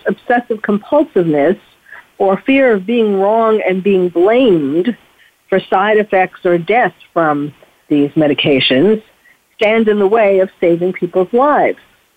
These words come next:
So now all people would have to, all doctors would have to do with this, these medications or any medication that is not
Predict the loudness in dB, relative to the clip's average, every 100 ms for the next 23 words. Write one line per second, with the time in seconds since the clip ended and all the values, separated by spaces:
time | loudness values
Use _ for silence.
0 | _ _ _ _ _ -8 -2 0 2 0
1 | 0 0 0 0 -2 0 0 0 -4 -18
2 | _ -2 -2 -2 -4 -2 -2 0 0 -2
3 | -2 -2 0 0 -2 -6 -20 _ -2 0
4 | -2 -2 -4 -2 0 4 2 2 0 2
5 | 0 0 -2 _ -4 -2 0 0 0 0
6 | 0 0 0 0 -2 0 2 4 4 2
7 | 0 -2 0 0 0 0 -6 -20 -2 0
8 | 2 0 0 -4